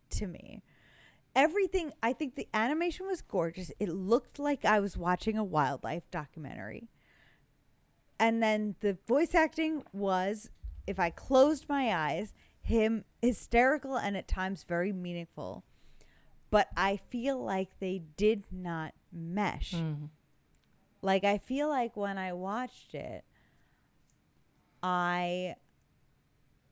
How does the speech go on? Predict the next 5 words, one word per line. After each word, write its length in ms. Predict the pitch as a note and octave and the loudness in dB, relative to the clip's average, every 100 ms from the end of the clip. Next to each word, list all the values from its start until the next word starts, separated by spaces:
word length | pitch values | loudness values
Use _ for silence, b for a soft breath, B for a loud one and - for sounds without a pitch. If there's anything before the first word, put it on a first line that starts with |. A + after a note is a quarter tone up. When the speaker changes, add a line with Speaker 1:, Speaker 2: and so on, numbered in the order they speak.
| _ - | _ -8
Speaker 1:
it, 220 | F#3 - _ _ | -6 -6 _ _
it, 180 | F#3 F3+ _ _ _ _ _ _ _ _ - | -12 -12 _ _ _ _ _ _ _ _ -14
it 160 | F#3 - - - - | -14 -14 -20 -10 -2
felt 320 | A3+ A#3+ - | 0 0 -2
like 360 | - G3+ F3+ | -6 -4 -4